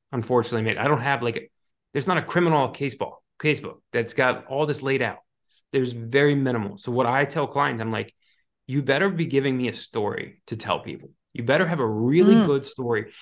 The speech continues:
Speaker 1: And it's not a multi-million dollar story. It's whatever Spencer's widget shop, size, scope, and complexity. You're judged against Felicia's widget shop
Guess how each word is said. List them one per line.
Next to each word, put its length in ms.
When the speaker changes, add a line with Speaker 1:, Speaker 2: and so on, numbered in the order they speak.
Speaker 1:
And 100
it's 160
not 240
a 60
multi-million 760
dollar 280
story. 420
It's 320
whatever 680
Spencer's 440
widget 320
shop, 320
size, 300
scope, 300
and 100
complexity. 520
You're 200
judged 340
against 500
Felicia's 500
widget 300
shop 340